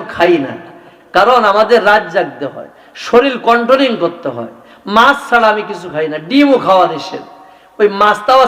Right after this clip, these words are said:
চিংড়ি মাছ, ইলিশ মাছ বাদে। আপনারা মনে করেন আমরা মনে হয় জন্মের খাওয়া, দেখেন আমার ভুড়ি টুড়ি কিছুই নেই। আছে? আছে? আমার নবীর ভুড়িও ছিল না, সুবহানাল্লাহ। আমার নবীর সিক্স প্যাড ছিল, আমারও দেখেন ছোট্ট একটা প্যাড,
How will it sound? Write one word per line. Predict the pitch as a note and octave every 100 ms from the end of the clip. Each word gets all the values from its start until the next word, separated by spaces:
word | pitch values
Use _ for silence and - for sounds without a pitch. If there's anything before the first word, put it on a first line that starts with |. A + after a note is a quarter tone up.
| B3
চিংড়ি | B3+ B3+ B3+
মাছ, | B3+ A#3
ইলিশ | A#3 F3 -
মাছ | F3
বাদে। | C#3 C3+ - - - - - - _ _ -
আপনারা | G3 - D4+
মনে | C#4+ C4 C#4
করেন | A#3 C4 A#3+
আমরা | A#3 A#3+ B3
মনে | A#3+
হয় | A#3+ A3+
জন্মের | A#3 A3+ A#3
খাওয়া, | A3 G#3+
দেখেন | G#3+ G#3+
আমার | A3 A#3 A#3+
ভুড়ি | D#3+ A#3 B3+
টুড়ি | G#3+ A#3+
কিছুই | - F#3+ - E3+
নেই। | B2 A2 - _ -
আছে? | F3+ D4+ C#4 D#3+ - - - -
আছে? | - - F#4 G4 E4+ G#3+ - - - - -
আমার | C4 C#4+
নবীর | A#3+ B3 B3+ C#4 F3 C#3+
ভুড়িও | A#3 C#4+ B3
ছিল | F3+ F3 E3
না, | C3+ B2
সুবহানাল্লাহ। | E3+ D3 E3 D#3 C3+ B2+ A#2 - - - -
আমার | D#4 F#4+
নবীর | F4 E4 E4 C#4+ A3+
সিক্স | D#4+ - -
প্যাড | A3 F#3+ -
ছিল, | F3
আমারও | E3 F#3+ A#3+ G#3+
দেখেন | F3+ F3+
ছোট্ট | E3+ - D3 -
একটা | F3+ E3 -
প্যাড, | D3+ C#3 B2+